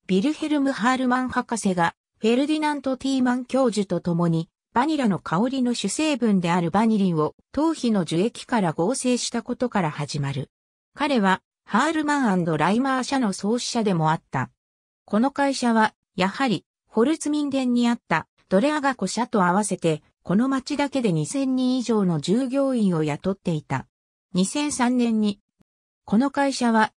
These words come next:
スウェーデンの投資会社イクトにより管理され、二千六年に株式公開された。シムライズは、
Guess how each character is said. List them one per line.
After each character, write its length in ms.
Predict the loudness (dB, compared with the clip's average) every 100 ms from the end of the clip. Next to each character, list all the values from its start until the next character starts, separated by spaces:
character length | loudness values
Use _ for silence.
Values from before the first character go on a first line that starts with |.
| _ -8
ス 160 | -2
ウ 20 | 0
ェ 200 | 2 2
ー 20 |
デ 160 | 2
ン 40 | 2
の 120 | 0
投 220 | 0 -2
資 140 | -2 -2
会 220 | 0 0
社 180 | 0 -2
イ 160 | -2
ク 140 | -4 -2
ト 140 | 0
に 120 | 2
よ 120 | 2
り 100 | -2
管 240 | 0 0 2
理 140 | 0
さ 120 | 0
れ、 220 | 0 -2 -4 _ 0
二 120 | 0
千 300 | 2 0 2
六 260 | 0 0 0
年 240 | 2 2
に 200 | 2 -2 _ _
株 240 | -2 0 0
式 200 | -4 -6
公 200 | -2 -2
開 260 | 0 0 0
さ 160 | -2
れ 120 | -6
た。 200 | -6 -10 -10 _ _ _ _ _ _
シ 220 | -2 0
ム 120 | 0
ラ 140 | 0
イ 80 | -2
ズ 140 | 0 2
は、 220 | 2